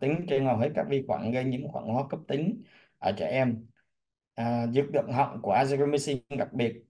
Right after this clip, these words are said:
à, so với các kháng sinh khác, à, cho cái thời gian bán hủy, à, kéo dài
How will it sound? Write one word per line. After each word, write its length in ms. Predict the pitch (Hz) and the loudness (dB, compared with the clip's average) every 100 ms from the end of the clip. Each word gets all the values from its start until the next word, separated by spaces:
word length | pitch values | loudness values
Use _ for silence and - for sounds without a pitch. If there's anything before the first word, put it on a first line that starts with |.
| - | 0
à, 100 | 120 | 2
so 160 | 139 | 4
với 140 | 139 156 | 4 4
các 140 | 90 - | 4 2
kháng 160 | 139 | -4
sinh 180 | 156 143 | -2 0
khác, 220 | 151 175 - - | 4 4 2 -2
à, 260 | 131 131 123 | 4 6 6
cho 420 | - 135 135 131 131 | 4 6 8 4 0
cái 120 | - | -6
thời 180 | 143 110 | -4 -4
gian 180 | 127 123 | -2 -2
bán 140 | 143 | 0
hủy, 420 | 160 87 113 - - | 0 -2 -4 -6 2
à, 280 | 127 117 113 | 6 6 2
kéo 140 | 143 | -2
dài 280 | 180 127 104 | 6 6 6